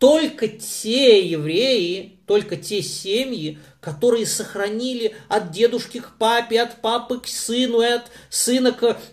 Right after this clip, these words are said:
к внуку, которые сохранили в непрерывную традицию знания того, как должны выглядеть все шесть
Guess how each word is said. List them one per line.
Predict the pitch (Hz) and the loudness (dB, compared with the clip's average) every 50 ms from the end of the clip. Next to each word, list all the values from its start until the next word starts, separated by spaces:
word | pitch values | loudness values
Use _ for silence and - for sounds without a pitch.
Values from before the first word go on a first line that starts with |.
| - - | -16 -10
к | - | -6
внуку, | 214 214 247 247 285 285 277 269 247 240 | -4 0 2 2 2 2 2 0 -2 0
которые | - 220 220 254 262 262 262 247 | 0 0 2 4 4 4 4 2
сохранили | - 269 254 254 - 233 240 240 233 247 269 269 254 254 | 0 -2 -2 -2 0 0 0 0 0 -2 -2 -2 -2 -2
в | 214 | -2
непрерывную | 233 226 - 214 214 214 214 220 262 285 254 240 247 240 233 233 | -4 -4 -2 0 0 0 2 2 0 0 0 0 0 0 0 -2
традицию | - 220 214 208 190 160 180 226 262 - - - 233 240 220 - - - - - | -2 -2 -2 -2 -2 -4 -6 -6 -6 -6 -8 -4 -2 -2 -2 -2 -4 -12 -10 -6
знания | 147 123 123 143 165 175 185 208 226 233 226 220 214 214 208 202 - - - _ _ _ _ | -6 -4 -4 -2 -2 0 2 2 2 2 2 0 0 0 -2 -4 -6 -12 -20 _ _ _ _
того, | - 160 147 135 156 175 175 185 208 208 - - - _ _ _ _ _ _ | -2 -2 0 0 2 2 2 2 0 -2 -4 -10 -20 _ _ _ _ _ _
как | - - 185 180 185 202 220 220 - - 143 | -4 0 2 4 6 6 4 4 0 -4 -4
должны | 139 147 143 143 143 - 143 170 180 185 - | 0 0 0 0 0 -2 -4 -4 -4 -6 -6
выглядеть | 135 123 131 180 196 165 165 160 156 165 - - | -6 -4 -2 -2 -2 -4 -6 -8 -8 -8 -10 -12
все | - - - - 175 180 196 208 190 - | -12 -14 -10 -6 -2 -2 -2 -2 -4 -6
шесть | - - - - 151 147 147 151 151 147 - | -12 -16 -10 -4 -2 -2 -2 -2 -4 -10 -14